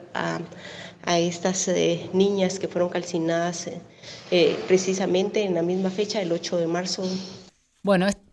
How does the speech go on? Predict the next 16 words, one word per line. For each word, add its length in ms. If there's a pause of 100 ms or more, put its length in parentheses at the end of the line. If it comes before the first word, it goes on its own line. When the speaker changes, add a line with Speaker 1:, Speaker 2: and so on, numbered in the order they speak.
Speaker 2:
tremendo 580
repasar 420
cada 240
uno 180
de 40
los 140
casos, 480
intentamos 640
anclar, 680
pero 140
las 140
realidades 480
de 60
los 120
países 500
también, 520